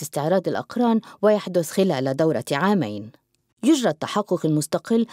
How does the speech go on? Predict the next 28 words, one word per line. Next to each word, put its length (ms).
من 120
قبل 340
مدقق 560
مستقل 640
مدرب 580
ومعتمد. 640
يقوم 340
المدقق 640
بجمع 340
المعلومات 640
من 140
أجل 220
القيام 440
بتحليل 640
شامل 460
لطلب 440
المنظمة 680
للمعيار 480
الإنساني 640
الأساسي. 680
التحقق 600
المستقل 600
هو 220
وسيلة 360
معترف 540
بها 280
لالتزام 600
عضوية 440